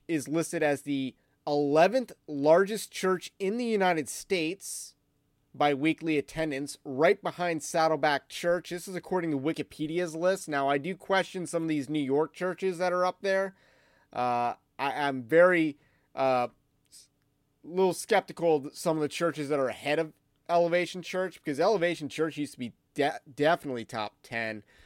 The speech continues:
Rick Warren's church, I don't believe, was top ten for a while, but now it's ranked number ten. Uh, and Wikipedia is up to date on Rick Warren's Saddleback Church being kicked out of the S B C, so they have done some editing of that list as of late.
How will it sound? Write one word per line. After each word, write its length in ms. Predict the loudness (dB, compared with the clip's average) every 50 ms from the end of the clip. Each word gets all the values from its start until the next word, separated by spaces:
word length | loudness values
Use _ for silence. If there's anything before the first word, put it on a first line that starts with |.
| -20 -20 _ _ _ _
Rick 180 | -2 -2 -2 -2 0
Warren's 380 | 0 0 0 0 -2 -4 -8
church, 260 | -8 -4 -4 -4 -2 -2
I 60 | -2
don't 200 | -2 -2 -4 -8
believe, 340 | -8 -8 -4 -4 -4 -6 -6
was 360 | -8 -4 -2 -2 -2 -2 -4
top 280 | -4 -4 -4 -4 -4
ten 180 | -6 -10 -10 -8
for 160 | -8 -6 -4
a 60 | -4
while, 420 | -4 -2 -2 0 2 2 2 0 -2
but 180 | -4 -8 -10
now 280 | -6 -4 -2 0 0 0
it's 140 | 0 -2 -4
ranked 280 | -4 -4 -4 -4 -4
number 260 | -4 -6 -6 -6 -8 -16 -18
ten. 380 | -20 -10 -6 -4 -4 -4 -6 -10 -20 _ _ _ _ _ _ _ _ _ _ _ _ -16
Uh, 360 | -12 -8 -8 -6 -6 -6 -8 -10 _ -8
and 300 | -4 -4 -4 -4 -4 -4
Wikipedia 560 | -4 -4 -4 -6 -8 -6 -4 0 2 2 2 2 0
is 300 | 4 4 4 4 2 0
up 200 | 0 0 0 0
to 80 | -2 -2
date 240 | 2 4 4 4 4
on 200 | 2 -2 -2 -2
Rick 200 | -2 -2 -2 -2
Warren's 340 | -4 -2 -2 -2 -2 -2 -4
Saddleback 460 | -4 -2 0 0 0 0 -2 -2 -4
Church 300 | -6 -6 -6 -6 -4 -4
being 180 | -6 -8 -8 -6
kicked 280 | -6 -6 -6 -6 -6 -6
out 240 | -2 0 0 0 0
of 60 | -2
the 180 | -4 -2 -2 -2
S 140 | -4 -4 -8
B 180 | -14 -14 -12
C, 320 | -12 -12 -8 -6 -6 -6 -6
so 260 | -8 -10 -10 -10 -6
they 200 | -4 -4 -4 -2
have 200 | -2 -2 -4 -2
done 200 | -4 -6 -6 -6
some 180 | -8 -8 -6
editing 380 | -4 -2 -2 -2 -4 -6 -8 -8
of 80 | -6 -6
that 180 | -6 -6 -6
list 300 | -6 -6 -6 -6 -8 -8
as 200 | -8 -8 -8 -8
of 160 | -10 -16 -14
late. 320 | -10 -8 -6 -6 -8 -10